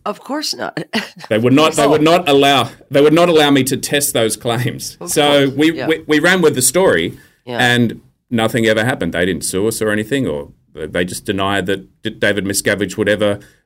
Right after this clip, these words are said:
Speaker 2: be involved in, um, beating people up or asking for other people to beat people up.
Speaker 1: And then after that, you broke another story with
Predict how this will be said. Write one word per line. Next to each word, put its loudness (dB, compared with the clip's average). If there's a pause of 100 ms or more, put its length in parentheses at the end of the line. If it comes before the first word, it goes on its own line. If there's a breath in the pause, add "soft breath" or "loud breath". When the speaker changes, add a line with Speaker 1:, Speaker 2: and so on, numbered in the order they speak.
(100)
Speaker 2:
be 0
involved 0
in, -2
um, -2
beating 0
people -4
up -4
or 0
asking -2
for -4
other 0
people -6
to -12
beat -8
people -8
up. -14 (400)
Speaker 1:
And -4
then 0
after -2
that, -4
you -8
broke -6
another -4
story -8
with -12